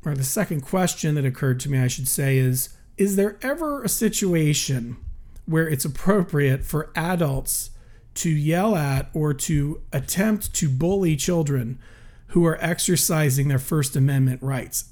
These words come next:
No, of course not. It should never be permissible to do that. And here's why. I mean, besides being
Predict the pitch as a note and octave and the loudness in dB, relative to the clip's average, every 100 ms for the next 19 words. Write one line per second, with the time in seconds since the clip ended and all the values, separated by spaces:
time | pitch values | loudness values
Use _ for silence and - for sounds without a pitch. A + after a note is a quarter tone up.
0 | - D#3+ D3+ C#3+ - - - - C3+ - | -4 0 2 0 -4 -12 -8 -4 -4 -6
1 | - G3+ F#3+ F#3+ - F3+ F3 F3+ - - | -4 0 2 0 0 -2 -2 -4 -8 -18
2 | - - - - - - - F#3+ G3 - | -20 -20 -20 -20 -20 -20 0 0 2 0
3 | - F#3 E3+ F#3+ G3+ G3 F#3+ D#3 D3+ C#3 | 2 2 4 2 2 2 2 2 2 2
4 | C3+ C3 C3 - - - - - - - | 0 0 -4 -14 -20 -20 -20 -18 -6 -2
5 | D3+ C#3+ C3 C#3 C3+ B2 C3 - - - | 2 2 2 0 0 -2 -6 -10 -20 -20
6 | - - - - - - - - - - | -20 -20 -20 -20 -20 -20 -20 -20 -20 -20
7 | - - - - - - - - - - | -20 -20 -20 -20 -20 -20 -20 -20 -8 -4
8 | C3+ D3 C3+ A#2 F2 - - - - - | 0 2 2 -2 -8 -14 -20 -20 -20 -20
9 | - - - - - - - - - - | -20 -20 -20 -20 -20 -20 -20 -20 -20 -12
10 | - F#3+ C4 C#4 G3+ D#3 A#2 - - - | 0 2 2 0 0 -2 -6 -12 -18 -16
11 | - - - - - - - - - G3+ | -12 -10 -12 -16 -18 -20 -20 -20 -6 2
12 | G#3 G3+ F#3+ F#3+ - C#4 D4+ C#4+ - G#3+ | 4 4 6 4 4 2 2 0 0 2
13 | F3+ E3 D#3 D#3 F#3+ | 4 4 4 2 -2